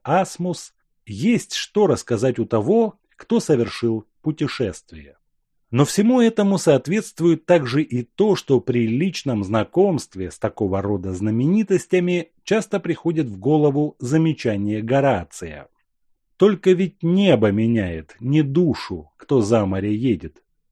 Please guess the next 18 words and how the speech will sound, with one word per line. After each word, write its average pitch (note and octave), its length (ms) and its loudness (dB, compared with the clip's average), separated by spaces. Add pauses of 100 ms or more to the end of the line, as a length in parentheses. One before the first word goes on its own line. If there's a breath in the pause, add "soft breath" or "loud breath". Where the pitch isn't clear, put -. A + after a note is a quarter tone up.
(300)
С G2 100 -12
другой C3 320 0
стороны, C#3+ 560 -2
что - 180 -8
касается C3+ 580 -2
людей, B2+ 540 0
одарённых C#3 840 0
высшими A2 640 -2
способностями, G2+ 1000 -2
которые D3 460 -2
одни A#2+ 520 -4
только D3 380 -4
и C#3 280 -4
могут C3 540 0
приступать C3 760 0
к - 80 -8
разрешению C#3 840 0
великих, C3 920 -4